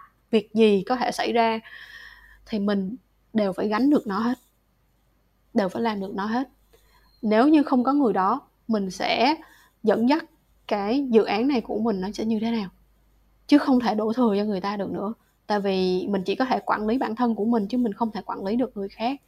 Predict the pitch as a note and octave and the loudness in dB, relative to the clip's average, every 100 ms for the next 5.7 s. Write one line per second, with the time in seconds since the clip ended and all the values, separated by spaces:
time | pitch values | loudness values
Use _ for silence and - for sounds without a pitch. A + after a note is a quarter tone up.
0 | _ _ _ _ _ - G3 G3 G3+ G3+ | _ _ _ _ _ -10 -4 -2 -2 0
1 | F#3+ F#3+ F#3+ C4 C4+ A3+ G3 B3 - A#3+ | 0 0 0 0 0 0 0 -2 2 4
2 | A#3 - _ _ _ G3+ F#3+ - A#3 G#3 | 4 -2 _ _ _ -8 -6 -2 0 0
3 | - B3 - _ _ _ G#3 A#3+ B3+ G#3+ | 0 -2 -6 _ _ _ 0 2 4 4
4 | G3 F#3 F3+ F3+ F#3 - G#3 C4 F#3+ A3+ | 2 2 2 -2 -6 -4 0 0 0 -2
5 | G#3+ G3 B3+ C4 A#3+ A#3 A3 | -2 -2 -4 2 4 4 2